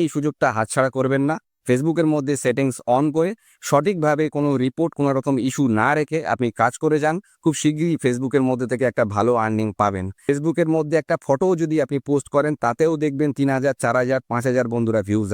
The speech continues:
আসছে। তো Facebook প্ল্যাটফর্মে বিরাট একটা অডিয়েন্স আছে, আপনি কিন্তু এটাকে কাজে লাগাতে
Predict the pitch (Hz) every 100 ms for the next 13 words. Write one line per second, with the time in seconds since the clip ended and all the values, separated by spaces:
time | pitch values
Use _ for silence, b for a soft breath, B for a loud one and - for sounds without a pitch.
0 | 101 - - - - 170 135 123 165 -
1 | 156 147 170 165 190 120 123 160 165 151
2 | - 143 131 127 123 113 104 95 95 -
3 | - 120 151 147 135 123 120 110 104 104
4 | 98 95